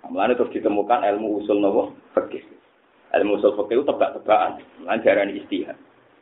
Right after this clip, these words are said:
Iki ruwono iki. Ndak, saya ini penting, ben sampean gak kaget. Kok ulama iku padha khilaf iki, wong hadise padha. Lho, mergo mesti ana ranah ijtihad. Ijtihad iku disebut ana jamek, ana maneh.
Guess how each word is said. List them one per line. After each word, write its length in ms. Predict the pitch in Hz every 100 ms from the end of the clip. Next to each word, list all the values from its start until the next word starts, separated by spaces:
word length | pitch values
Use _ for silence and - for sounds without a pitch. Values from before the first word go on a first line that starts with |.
| _ _
Iki 160 | 101 107
ruwono 400 | 104 104 95 90
iki. 320 | 90 - -
Ndak, 240 | 131 190
saya 160 | 175 185
ini 160 | 208 185
penting, 320 | 185 131 120
ben 80 | 131
sampean 240 | 160 190 190
gak 160 | -
kaget. 320 | 165 160 135 -
Kok 160 | -
ulama 480 | 180 190 196 220 208
iku 80 | 208 196
padha 240 | 190 190
khilaf 240 | 196 202
iki, 240 | 202 180 170
wong 80 | 180
hadise 320 | 185 190 208 202
padha. 240 | 208 160 -
Lho, 360 | - _ - 214
mergo 320 | 233 - 269
mesti 160 | 262 262
ana 160 | 240 240
ranah 320 | 226 214 214
ijtihad. 480 | 185 - 196 190 240 - _ _ _ _ _ _ _ _ _ _ _ _ _ _
Ijtihad 480 | 185 - 185 156 151
iku 240 | 175 330
disebut 1120 | 320 135 127 117 - - - - - - 175 127
ana 240 | 123 127
jamek, 320 | 127 98 127
ana 160 | 110 101
maneh. 320 | 101 - -